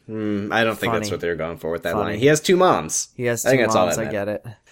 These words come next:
Speaker 1: Uh,
Speaker 2: Uh,
Speaker 1: so Amy's like, "Ashley, you need to do your own schoolwork." And Ashley's like, "You're really
Speaker 2: You're
Speaker 1: bad
Speaker 2: really
Speaker 1: at
Speaker 2: bad
Speaker 1: lectures."
Speaker 2: at lectures,
Speaker 1: Amy's
Speaker 2: Amy.
Speaker 1: like,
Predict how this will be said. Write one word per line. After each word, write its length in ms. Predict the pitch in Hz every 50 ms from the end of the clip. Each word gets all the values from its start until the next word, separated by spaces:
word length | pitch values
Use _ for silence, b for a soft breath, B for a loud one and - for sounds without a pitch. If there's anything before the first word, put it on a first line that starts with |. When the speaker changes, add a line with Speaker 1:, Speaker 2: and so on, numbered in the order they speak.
| b b b b 101
Speaker 1:
Uh, 20 |
Speaker 2:
Uh, 220 | 101 101 98 127 131
Speaker 1:
so 440 | 123 135 127 123 120 120 120 - -
Amy's 360 | 127 135 139 143 143 139 - 147
like, 220 | - 127 131 -
"Ashley, 360 | - 131 143 143 - - 139
you 140 | 139 147 160
need 160 | 180 196 196
to 80 | 190 160
do 140 | 123 131 135
your 220 | 135 131 127 120 117
own 120 | 117 113
schoolwork." 680 | 113 - - 117 107 98 98 92 87 85 82 80 - -
And 140 | 95 101 101
Ashley's 340 | 101 101 101 - 120 101 95
like, 140 | 98 92 -
"You're 220 | 127 127 147 160 151
really 300 | 120 107 110 117 - 233
Speaker 2:
You're 140 | 240 214 185
Speaker 1:
bad 200 | 143 - 92 -
Speaker 2:
really 160 | 143 143 143
Speaker 1:
at 60 | 135
Speaker 2:
bad 220 | 135 131 123 120 117
Speaker 1:
lectures." 140 | 120 107 117
Speaker 2:
at 40 | 127
lectures, 720 | 127 120 82 82 - - 131 123 123 120 120 117 - -
Speaker 1:
Amy's 240 | 95 95 95 92 -
Speaker 2:
Amy. 160 | 95 95 127
Speaker 1:
like, 80 | 113